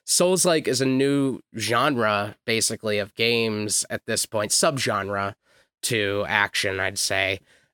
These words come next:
um, that stems from the game Dark Souls, uh, or Demon Souls, however you wanna look at it, but Dark Souls popular-,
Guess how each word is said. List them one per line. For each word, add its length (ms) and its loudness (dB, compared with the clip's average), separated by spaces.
um, 640 0
that 460 0
stems 480 0
from 220 0
the 80 -2
game 300 0
Dark 260 -2
Souls, 600 0
uh, 460 0
or 100 2
Demon 340 -4
Souls, 420 -6
however 320 -2
you 120 -4
wanna 180 -8
look 160 -8
at 140 -6
it, 100 -8
but 120 -14
Dark 180 -6
Souls 220 -8
popular-, 640 -4